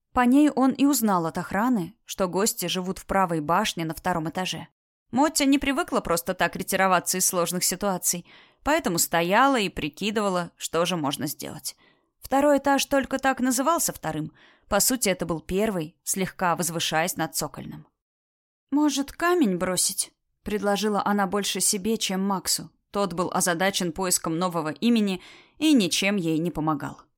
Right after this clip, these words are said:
"Нет, а вдруг ребята ошиблись, и вы кинете в комнату кому-нибудь другому?"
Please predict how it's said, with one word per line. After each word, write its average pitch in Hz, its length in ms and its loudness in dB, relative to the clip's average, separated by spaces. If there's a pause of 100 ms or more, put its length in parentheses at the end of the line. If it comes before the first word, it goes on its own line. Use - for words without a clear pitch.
(180)
"Нет, 185 500 0
а 202 160 2
вдруг 254 260 2
ребята 226 380 2
ошиблись, 190 560 0
и 185 60 -2
вы 180 140 -2
кинете 240 420 0
в - 100 -10
комнату 254 400 2
кому-нибудь 226 540 2
другому?" 170 520 -2